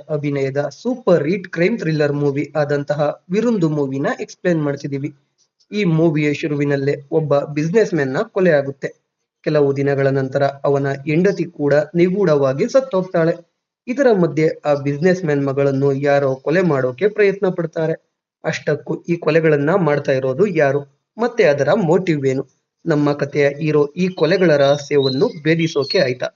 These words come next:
ಮತ್ತೆ ಕ್ಲೈಮ್ಯಾಕ್ಸ್ ಅಲ್ಲಿ ನೀವು ಊಹೆ ಕೂಡ ಮಾಡಲಾಗದ ಟ್ವಿಸ್ಟ್ ಏನು? ಇದೆಲ್ಲ ಮೂವಿ ನೋಡ್ತಾ ತಿಳ್ಕೊಳ್ಳೋಣ. ವಿಡಿಯೋ ಶುರು ಮಾಡೋ ಮುಂಚೆ ನೀವೇನಾದ್ರೂ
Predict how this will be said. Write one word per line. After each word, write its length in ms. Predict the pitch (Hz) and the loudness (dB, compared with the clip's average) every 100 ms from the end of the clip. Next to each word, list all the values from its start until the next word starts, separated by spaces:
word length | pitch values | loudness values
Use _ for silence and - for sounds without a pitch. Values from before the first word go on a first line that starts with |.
| _ _ _ _ | _ _ _ _
ಮತ್ತೆ 340 | 262 277 175 | -2 0 0
ಕ್ಲೈಮ್ಯಾಕ್ಸ್ 560 | 160 165 214 262 196 - | 0 2 4 4 2 2
ಅಲ್ಲಿ 280 | 147 151 156 | 0 0 -2
ನೀವು 340 | 185 170 151 165 | 2 2 2 -4
ಊಹೆ 320 | 185 240 226 220 | -2 2 4 2
ಕೂಡ 240 | 170 165 | 2 2
ಮಾಡಲಾಗದ 600 | 156 147 143 135 131 143 | 4 2 2 2 0 0
ಟ್ವಿಸ್ಟ್ 440 | 233 - 180 - 156 | -2 0 -2 -2 0
ಏನು? 240 | 139 139 - _ _ | 0 0 -6 _ _
ಇದೆಲ್ಲ 380 | 180 170 147 156 | 0 0 2 2
ಮೂವಿ 360 | 190 151 156 170 | 2 2 2 2
ನೋಡ್ತಾ 320 | 143 127 202 | 2 2 -2
ತಿಳ್ಕೊಳ್ಳೋಣ. 560 | 226 202 185 165 151 147 143 | 0 -2 2 4 4 2 0
ವಿಡಿಯೋ 220 | 170 185 170 | 2 4 4
ಶುರು 260 | - 151 | 0 -2
ಮಾಡೋ 280 | 147 143 143 | 0 2 2
ಮುಂಚೆ 460 | 139 147 143 156 - | 0 -2 -2 -6 -4
ನೀವೇನಾದ್ರೂ 640 | 190 247 208 156 139 139 | -2 2 2 2 0 -4